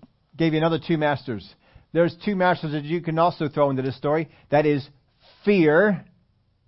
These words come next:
Fear is a master, or faith. Because if you are involved in fear, you're not involved in faith, are you? If you are involved in faith, you're not involved with fear. So you can't serve two masters.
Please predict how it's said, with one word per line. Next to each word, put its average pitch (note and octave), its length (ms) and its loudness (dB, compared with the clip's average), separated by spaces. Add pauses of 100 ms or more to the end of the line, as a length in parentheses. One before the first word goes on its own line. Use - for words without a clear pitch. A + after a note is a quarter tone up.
(1040)
Fear F#3 240 4
is C#3+ 100 -4
a D3+ 60 -2
master, D3+ 400 -2
or F3+ 260 2
faith. F3 400 0 (1120)
Because D#3+ 320 -2
if F3+ 120 -2
you G3 180 2
are F3+ 140 6
involved F3 440 4
in D3 180 -4 (100)
fear, F3+ 320 2
you're E3+ 200 -4
not E3+ 200 2
involved D3+ 380 0
in D#3+ 140 -6
faith, F#3+ 260 -2
are B2+ 140 0
you? E2 140 -14 (1080)
If D#3 220 0
you F3+ 100 2
are F3+ 80 2
involved E3+ 300 2
in D#3 100 -4
faith, A3 420 -2
you're E3 120 -6
not E3 160 0
involved E3 320 -2
with E3+ 160 -8
fear. E3+ 340 -6 (1900)
So F#3 140 -4
you F3 100 -2
can't G#3 240 -2
serve G3+ 240 -2
two G#3+ 160 -4
masters. G#3 500 -6